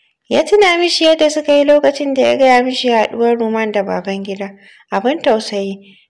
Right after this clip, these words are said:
don ma abin da ta gani ya ci kenan lokacin da ya ce zai mishi istihara a kan al'amarin. Miƙewa ya kawo mishi ruwa ya amsa tare da sha. Na zata Hayatuddin Maduba da aka yi shekaru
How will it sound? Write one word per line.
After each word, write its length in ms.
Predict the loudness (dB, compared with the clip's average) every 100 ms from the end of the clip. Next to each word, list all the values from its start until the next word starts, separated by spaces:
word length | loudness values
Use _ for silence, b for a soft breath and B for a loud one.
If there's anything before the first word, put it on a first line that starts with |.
| -4
don 180 | -2 0
ma 200 | 2 2
abin 160 | 0 0
da 100 | 0
ta 120 | -2
gani 460 | -2 -4 -4 -6 -10 _ b b _
ya 140 | -2 -2
ci 160 | -4 -6
kenan 400 | -2 0 0 2
lokacin 440 | 2 0 -2 -2
da 60 | 0
ya 100 | -2
ce 140 | -2
zai 160 | -4 -4
mishi 340 | -6 -8 -8 -8
istihara 560 | -10 -8 -6 -4 -4 -6 -8
a 40 |
kan 200 | -6 -6 -6
al'amarin. 560 | -10 -12 -12 -10 -12 -16 B B B -6
Miƙewa 600 | -4 0 4 4 6 4
ya 140 | 2 0
kawo 260 | 0 0
mishi 280 | 0 -2 -2
ruwa 280 | -2 -2 -2
ya 40 | -2
amsa 320 | -4 -6 -6 -4
tare 260 | -6 -6
da 100 | -8
sha. 220 | -10 -12 -14 _ b b b -6
Na 160 | -2
zata 240 | 0 0 -2
Hayatuddin 680 | -2 0 0 -2 -2 -2 -2
Maduba 440 | -4 -4 -4 -4
da 100 | -4
aka 280 | -6 -6 -6
yi 140 | -6
shekaru 480 | -6 -8 -6 -6 -6